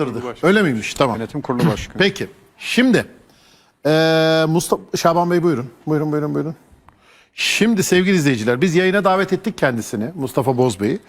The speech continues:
Speaker 2: Önce olabilir dedi. Fakat daha sonradan yarın Gürkan Bey, ben bir basın toplantısı yapacağım dedi Mustafa Bozbey. Ee, ve ben kendisiyle görüşmemde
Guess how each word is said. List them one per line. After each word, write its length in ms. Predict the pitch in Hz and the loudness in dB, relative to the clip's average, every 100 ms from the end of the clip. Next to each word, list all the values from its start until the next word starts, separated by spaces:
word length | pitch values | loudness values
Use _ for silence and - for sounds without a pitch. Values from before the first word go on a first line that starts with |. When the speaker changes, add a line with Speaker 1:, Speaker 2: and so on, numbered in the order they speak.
| - - - - | -20 -20 -8 0
Speaker 2:
Önce 340 | 185 180 208 220 - - | 2 4 2 0 -10 -4
olabilir 480 | 170 185 185 196 160 | 0 2 4 2 2
dedi. 280 | 131 123 - - | 0 0 -2 -2
Fakat 300 | 170 180 - | 0 0 2
daha 180 | 202 | 2
sonradan 440 | 202 180 151 180 175 | 2 0 0 0 0
yarın 440 | 156 202 208 139 185 143 | 2 2 2 -2 -4 -4
Gürkan 320 | 147 175 160 | 0 0 0
Bey, 120 | 180 | 0
ben 180 | 170 175 | 0 0
bir 100 | 170 | 0
basın 320 | 165 240 - - | 0 -2 -6 -6
toplantısı 500 | 147 - 147 147 - | -4 0 0 0 0
yapacağım 360 | 220 98 92 78 | 0 -2 -12 -12
dedi 140 | - - - | -14 -18 -12
Mustafa 360 | 123 - 110 110 | -8 -4 -2 0
Bozbey. 280 | 104 80 78 _ _ - - - - - | -2 -4 -14 _ _ -20 -20 -20 -20 -2
Ee, 360 | 127 139 139 139 143 | 0 2 2 2 2
ve 260 | 233 233 - 202 | 2 0 -2 -2
ben 220 | 208 208 | -2 -2
kendisiyle 460 | - 196 180 180 160 | -2 -2 0 0 0
görüşmemde 800 | 139 180 185 - 147 139 170 | 2 2 2 0 0 2 0